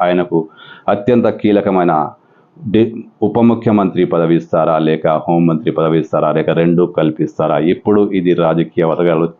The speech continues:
చర్చలు, చర్చలుగా మారిపోయింది, చర్చోపచర్చలుగా జరుగుతున్నాయి. ముఖ్యంగా ఢిల్లీ మీడియాలోనూ దీనిపై చర్చలు జరుగుతున్నాయి. పవన్ కళ్యాణ్కు ఏ పదవి ఇస్తారు, నిజంగానే ఉప ముఖ్యమంత్రి ఇస్తారా, అందుకు అదనంగా హోంశాఖ కూడా ఇస్తారా?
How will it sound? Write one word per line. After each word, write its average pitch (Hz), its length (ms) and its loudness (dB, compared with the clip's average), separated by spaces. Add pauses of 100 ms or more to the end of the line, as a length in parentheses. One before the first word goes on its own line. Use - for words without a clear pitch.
చర్చలు, 80 320 -2 (140)
చర్చలుగా 78 360 0
మారిపోయింది, 76 760 0 (140)
చర్చోపచర్చలుగా 76 920 -2
జరుగుతున్నాయి. 76 760 -2 (420)
ముఖ్యంగా 110 560 2
ఢిల్లీ 95 440 0
మీడియాలోనూ 87 540 2
దీనిపై 82 420 0
చర్చలు 78 480 -2
జరుగుతున్నాయి. 76 520 0
పవన్ 90 340 -2
కళ్యాణ్కు 82 560 -2 (600)
ఏ 107 160 4
పదవి 98 360 2
ఇస్తారు, 80 340 0
నిజంగానే 98 680 2 (180)
ఉప 90 160 -2
ముఖ్యమంత్రి 87 580 0
ఇస్తారా, 80 520 0 (440)
అందుకు 110 340 2
అదనంగా 95 680 2 (320)
హోంశాఖ 110 440 0
కూడా 87 300 0
ఇస్తారా? 78 440 0